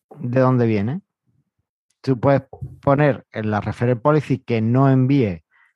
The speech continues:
eh, nada, ¿vale? Que es la, el, el, lo más seguro. Entonces,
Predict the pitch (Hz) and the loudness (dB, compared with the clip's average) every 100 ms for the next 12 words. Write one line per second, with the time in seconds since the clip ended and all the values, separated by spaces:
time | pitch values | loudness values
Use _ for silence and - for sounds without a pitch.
0 | _ _ 104 101 98 98 98 95 101 131 | _ _ -8 -6 -4 -6 -6 -6 -2 0
1 | 143 196 _ _ 110 135 139 107 104 107 | 0 -4 _ _ -6 -6 -4 -2 0 0
2 | 107 107 110 110 - 110 110 107 110 - | 0 -2 -2 -4 -4 -4 -2 -2 -2 -4
3 | 120 135 147 - 113 135 123 | -2 0 -2 -6 -4 -2 -2